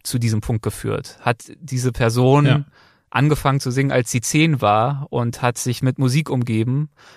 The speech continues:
Speaker 1: hat vielleicht
Speaker 2: Ja.
Speaker 1: nie einen Song veröffentlicht. Das kann schon sein, dass es dann irgendwie, äh, so ein plötzlicher scheinbar Durchbruch war. Aber es, äh, gibt einen Lebensweg und, äh, der dahinter steckt. Und deswegen,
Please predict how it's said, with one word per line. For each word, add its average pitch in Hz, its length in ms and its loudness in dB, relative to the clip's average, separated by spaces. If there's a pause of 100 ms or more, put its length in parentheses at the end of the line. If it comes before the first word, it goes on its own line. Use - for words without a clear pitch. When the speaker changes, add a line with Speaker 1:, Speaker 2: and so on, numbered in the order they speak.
(260)
Speaker 1:
hat 131 160 -2
vielleicht 131 320 2
Speaker 2:
Ja. 135 80 4
Speaker 1:
nie 190 100 4
einen 143 120 2
Song 208 200 0
veröffentlicht. 101 480 -4
Das 110 120 0
kann 170 160 0
schon 175 160 -2
sein, 147 280 0
dass 107 140 2
es 113 140 -6
dann 107 180 0
irgendwie, 110 280 0
äh, 113 500 -4
so 117 100 -8
ein 110 80 -6
plötzlicher 117 560 -4
scheinbar 107 340 -2
Durchbruch 107 380 -4
war. 104 100 -4 (400)
Aber 113 200 0
es, 107 120 -2
äh, 131 200 -8
gibt 131 260 -6
einen 120 80 0
Lebensweg 131 540 -2
und, 104 320 -6
äh, 113 120 -6
der 104 140 0
dahinter 117 340 0
steckt. - 480 -10
Und 98 280 -8
deswegen, 101 1120 -6